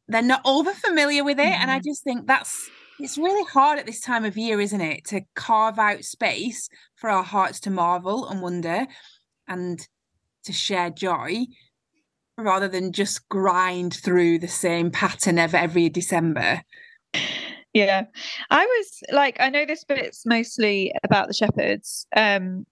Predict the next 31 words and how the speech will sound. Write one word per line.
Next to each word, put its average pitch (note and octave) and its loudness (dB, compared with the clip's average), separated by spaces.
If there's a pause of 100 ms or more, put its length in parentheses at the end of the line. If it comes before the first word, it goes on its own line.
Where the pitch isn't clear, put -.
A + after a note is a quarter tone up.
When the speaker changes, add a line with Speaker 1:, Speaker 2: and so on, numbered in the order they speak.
(140)
Speaker 2:
but A#3 2
I C4 4
was B3+ -2
also C#4+ 2
struck, G#3+ -2 (240)
uh, G3 2 (100)
in G#3+ 0
verse G#3 2
nineteen, G3 2
where F#3 4
there's G3+ 2
this - -2
short - 4 (440)
sentence, G#3+ 2
"But G3+ 6
Mary A3+ 4
treasured G#3+ 2
up - 2 (320)
all G#3+ 6
these G#3 -2
things F#3 0
and F#3+ 2
pondered G3+ 2
them F#3 0 (160)
in G3 4
her G#3 0
heart." - 2 (500)
So - 2
you've B3 4
got - 2
this - -2